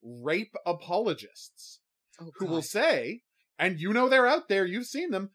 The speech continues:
Speaker 1: who will say, "Well, you know, historically, right, people came in and tribes stole the women and blah, blah, blah, blah, blah. It's the origin story of Rome, in fact." Right? The, the guys
Speaker 2: The
Speaker 1: coming
Speaker 2: r-,
Speaker 1: in and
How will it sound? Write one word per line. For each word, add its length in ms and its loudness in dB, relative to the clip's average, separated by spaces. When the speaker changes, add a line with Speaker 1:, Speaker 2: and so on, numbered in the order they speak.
Speaker 1:
who 60 0
will 80 6
say, 200 2
"Well, 160 4
you 80 2
know, 160 2
historically, 1120 -2
right, 320 -2
people 320 0
came 320 0
in 380 0
and 260 -2
tribes 540 0
stole 320 0
the 80 4
women 340 0
and 160 -4
blah, 160 0
blah, 140 0
blah, 160 -2
blah, 120 -2
blah. 280 -2
It's 160 -10
the 100 -16
origin 340 -12
story 340 -6
of 100 -8
Rome, 340 -6
in 160 -8
fact." 460 -14
Right? 300 -8
The, 500 0
the 180 -6
guys 360 -4
Speaker 2:
The 80 4
Speaker 1:
coming 160 2
Speaker 2:
r-, 60 -6
Speaker 1:
in 80 0
and 80 10